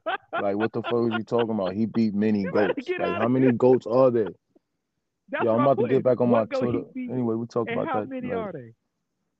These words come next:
Speaker 1: Yeah, like, what you mean? How many goats? That's, we can't, I can't even answer that. How many goats are there? How many goats do you believe?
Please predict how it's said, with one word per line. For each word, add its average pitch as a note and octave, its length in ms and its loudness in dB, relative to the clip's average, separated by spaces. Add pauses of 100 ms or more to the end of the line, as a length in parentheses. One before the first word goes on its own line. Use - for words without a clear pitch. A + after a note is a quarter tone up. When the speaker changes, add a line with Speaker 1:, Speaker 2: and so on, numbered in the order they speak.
(140)
Speaker 1:
Yeah, D3 340 4
like, B2+ 140 2
what B2+ 200 -6
you D3+ 100 -4
mean? D#3+ 220 0
How D3 120 2
many D#3 220 -2
goats? D3 420 2
That's, C#3+ 180 2
we C3 180 -2
can't, D3 220 0
I A#2+ 120 0
can't D#3+ 200 -2
even C3 180 -4
answer D3+ 320 0
that. A#2+ 160 2
How C3 100 2
many D3 180 -12
goats C#3+ 300 2
are D3+ 200 4
there? G2 240 4
How C#3+ 80 2
many E3 180 -6
goats C#3+ 360 -2
do C3+ 80 -16
you C#3+ 140 -16
believe? C3 440 -12